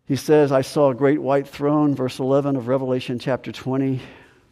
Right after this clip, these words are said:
"I saw a great white throne with him who sat upon it, from whose presence earth and heaven fled away." This is after the millennial kingdom. He's opening a book. You see in verse twelve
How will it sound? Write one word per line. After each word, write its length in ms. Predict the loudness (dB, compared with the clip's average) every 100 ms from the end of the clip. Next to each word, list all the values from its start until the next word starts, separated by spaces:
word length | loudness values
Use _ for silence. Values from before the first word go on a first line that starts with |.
| _ _ _ _ _ _ _ _ _ _ _ -10
"I 100 | -6
saw 260 | 0 2 4
a 40 |
great 240 | 2 0
white 220 | 2 0 -2
throne 380 | -4 -2 0
with 120 | -2 -2
him 200 | -2 -2
who 80 |
sat 240 | -2 -2 -2
upon 260 | -2 -2
it, 160 | 0 -2 -6 -20 _
from 160 | -8 -6
whose 160 | -6
presence 440 | -4 -2 0 -2 -4
earth 240 | -4 -4 -4
and 80 |
heaven 240 | -4 -2 -4
fled 240 | -2 -2
away." 380 | 0 0 0 0
This 180 | -4 -8
is 100 | -2
after 380 | -2 -2 -6 -6
the 260 | -4 -4 -6 -10
millennial 340 | -4 -2 -2 -2
kingdom. 540 | -4 -2 -2 -4 -6 -10 -20 -20 -20 -20 -20 _ _ _ _ _ _ _ _ -14
He's 220 | -4 0
opening 340 | 0 2 2
a 80 | 2
book. 400 | 2 2 2 -2 -14 -14 -16
You 100 | -12
see 200 | -4 -2
in 140 | 0
verse 240 | -2 -6
twelve 760 | -8 -2 2 4 2 -2 -12 -20